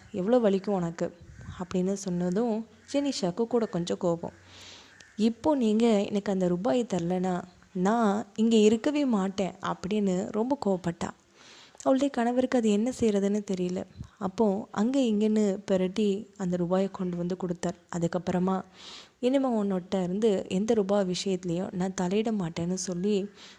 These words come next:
ரெண்டு பேருக்குள்ள இருக்கிற அந்த அன்பு அப்படியே கரைஞ்சு போச்சுது. இப்படி ரெண்டு பேரும்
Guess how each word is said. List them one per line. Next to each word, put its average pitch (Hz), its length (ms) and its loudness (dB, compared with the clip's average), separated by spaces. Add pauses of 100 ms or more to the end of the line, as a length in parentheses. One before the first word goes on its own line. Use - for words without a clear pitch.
(140)
ரெண்டு 254 280 2
பேருக்குள்ள 208 720 0
இருக்கிற 185 480 0
அந்த 175 260 -2
அன்பு 196 680 0 (300)
அப்படியே 202 500 0 (100)
கரைஞ்சு 190 320 2 (100)
போச்சுது. 170 440 -8 (600)
இப்படி 220 580 2
ரெண்டு 214 340 2
பேரும் 202 560 2